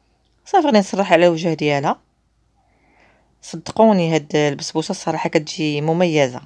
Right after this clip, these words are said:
انا، انا بعدا، انا بعدا شخصيا كتعجبني. المهم كتجيني مختلفه على البسبوسه اللي كنعرفو. بالنسبه للبنات انا حيدتها من المول، يعني تقدروا تخليوها، تخليوها في المول ديالها وديروا لها هاد الكريمه من الفوق،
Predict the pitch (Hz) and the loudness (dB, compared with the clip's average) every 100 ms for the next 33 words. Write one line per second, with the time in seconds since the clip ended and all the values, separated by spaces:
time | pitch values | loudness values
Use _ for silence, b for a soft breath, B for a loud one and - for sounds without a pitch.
0 | 151 _ 147 156 - 147 147 151 - 151 | -20 _ -6 -4 -2 0 2 0 0 0
1 | 151 143 156 - - - 147 170 165 151 | 0 0 -4 -8 -12 -8 -4 -4 -4 -8
2 | 123 - 160 147 147 185 - B B B | -8 -4 -4 -4 -6 -6 -10 B B B
3 | B B B B B B B _ - 151 | B B B B B B B _ -6 -2
4 | 170 165 147 - 143 151 151 151 - 175 | 0 0 0 -2 -2 0 -2 -2 2 2
5 | 160 151 147 139 139 151 147 151 147 151 | 2 2 2 -2 -2 -2 0 -2 -2 -2
6 | 139 143 190 233 _ _ _ _ _ _ | -2 0 -2 -4 _ _ _ _ _ _
7 | _ _ _ _ _ _ _ _ b b | _ _ _ _ _ _ _ _ b b
8 | b b b b b 165 190 208 196 202 | b b b b b -2 2 2 2 0
9 | 196 190 185 170 185 185 - 175 175 196 | 6 8 6 4 2 2 0 -4 -2 -2
10 | 196 - 180 165 160 196 233 196 185 180 | -4 -2 0 0 0 0 2 0 0 -2
11 | 202 202 190 196 180 175 175 - - 190 | 0 0 0 4 6 6 4 -2 -2 2
12 | 175 170 160 160 214 247 160 165 226 349 | 2 0 -2 0 0 2 2 2 2 0
13 | - - 277 269 220 196 170 - 180 170 | -2 -6 -4 -2 0 0 -2 -4 -2 0
14 | 160 151 143 131 - | 0 -2 -4 -6 -6